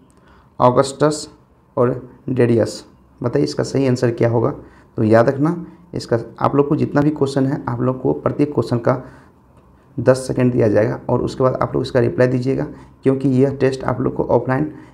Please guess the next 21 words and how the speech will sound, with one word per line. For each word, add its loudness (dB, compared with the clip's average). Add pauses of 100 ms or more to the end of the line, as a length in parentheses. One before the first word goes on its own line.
(120)
क्या -2
करा, 4
अपलोड 0
किया 2
जा 4
रहा 0
है। -8 (380)
तो 4 (120)
अगर 4
जो 0
भी 4
बच्चे 0 (260)
अगर 2
इसमें -2
interested 0
है 2
बिहार 0
एलआरसी 0
color 2
के -2
लिए, -2